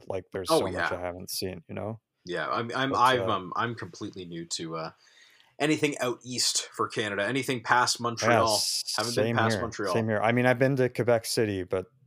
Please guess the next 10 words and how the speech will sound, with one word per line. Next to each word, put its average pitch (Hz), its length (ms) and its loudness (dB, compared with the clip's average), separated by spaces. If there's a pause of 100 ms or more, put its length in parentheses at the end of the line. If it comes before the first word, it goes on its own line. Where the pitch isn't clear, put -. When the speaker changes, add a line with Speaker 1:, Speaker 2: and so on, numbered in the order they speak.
(280)
Speaker 1:
no 107 240 -2
further 104 280 0
than 90 180 -8
that. 90 260 -6
Speaker 2:
You 104 120 -4
have 107 180 -4
been 107 160 -4
further 131 280 -6
than 135 200 -6
me 127 240 -6